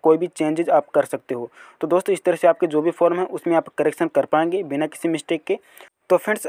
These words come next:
आज के इस वीडियो में हमने बात की कि किस तरह से आप सीटीईटी दिसंबर ट्वेंटी ट्वेंटी वन के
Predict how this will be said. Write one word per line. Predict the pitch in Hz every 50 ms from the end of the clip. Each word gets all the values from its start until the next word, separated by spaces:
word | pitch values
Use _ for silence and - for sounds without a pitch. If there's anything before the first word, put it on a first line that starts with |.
| - 165
आज | 151 156 156 156
के | - - 196
इस | 190 185 -
वीडियो | 160 151 147 147 156 165
में | 170 185
हमने | 175 151 156 165 170
बात | 156 139 127 135 135 139 -
की | - - 175
कि | 170 - 185
किस | - - 151 -
तरह | - 170 160
से | - - 170
आप | 160 160 -
सीटीईटी | - - - 147 143 - 170 170 160 - - 180 - _ _ _ _ _ -
दिसंबर | 127 151 147 - 160 156 165 180
ट्वेंटी | 180 - - 151 147 156 - 175
ट्वेंटी | - 160 151 151 160
वन | 156 156 156
के | 156 - 170 175 185